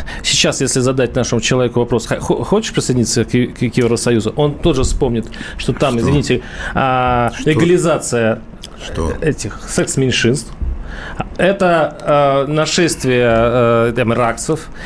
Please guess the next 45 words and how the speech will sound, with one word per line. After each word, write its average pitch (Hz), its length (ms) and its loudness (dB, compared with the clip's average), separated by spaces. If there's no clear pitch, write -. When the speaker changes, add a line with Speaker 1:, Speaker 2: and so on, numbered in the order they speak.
Speaker 1:
Это 175 440 2
совершенно 170 380 4
непонятная 160 640 2
толе-, 139 260 0
политика 147 480 0
толерантности. 131 640 2
Speaker 2:
Слушайте. 117 220 2
Speaker 1:
Это 185 160 2
просто 202 380 -2
в 143 160 0
нар-, 165 260 4
у - 20 4
нашего 202 300 2
народа 156 340 2
Speaker 2:
Слушайте, 110 520 0
Speaker 1:
и - 140 2
их 120 80 6
Speaker 2:
если 165 180 2
Speaker 1:
народ. 160 200 2
Speaker 2:
пе-, 143 60 0
Speaker 1:
Это 147 140 -4
разные 175 320 2
Speaker 2:
если 170 180 -2
пере-, 156 360 -4
возьмите 147 460 0
Speaker 1:
Ближе 202 240 4
Speaker 2:
другой, 233 160 4
Speaker 1:
мы - 40 -10
китайцам 226 440 0
в 135 40 0
этом 139 120 0
смысле. 143 140 2
Speaker 2:
возьмите, 156 440 0
возьмите, 147 460 0
ну, 131 140 2
вы, 135 320 2
может 160 320 0
быть, 170 180 0
хотите 165 420 -2
в - 60 -4
Китай, 95 360 2
я 104 200 6
туда 131 240 4
не 123 120 4
хочу. - 280 -6